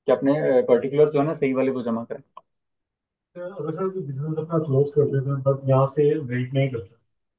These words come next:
Speaker 2: तो
Speaker 1: जी?
Speaker 2: अगर कोई अपना business close कर देता है, वाइंड अप
Speaker 1: जी।
Speaker 2: कर देता है, और
Speaker 1: जी।
Speaker 2: पोर्टल पे अपना, अ, company name वगैरह जो एडिट उसमें,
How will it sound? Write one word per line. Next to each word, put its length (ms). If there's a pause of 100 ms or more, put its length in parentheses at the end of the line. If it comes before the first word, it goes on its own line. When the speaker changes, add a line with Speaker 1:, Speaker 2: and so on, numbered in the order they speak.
(120)
Speaker 2:
तो 340
Speaker 1:
जी? 380
Speaker 2:
अगर 440
कोई 180
अपना 160
business 360
close 300
कर 120
देता 240
है, 60
वाइंड 200
अप 60
Speaker 1:
जी। 60
Speaker 2:
कर 80
देता 280
है, 60
और 100
Speaker 1:
जी। 120 (520)
Speaker 2:
पोर्टल 300
पे 80
अपना, 220
अ, 380
company 380
name 260
वगैरह 360
जो 420
एडिट 360 (240)
उसमें, 280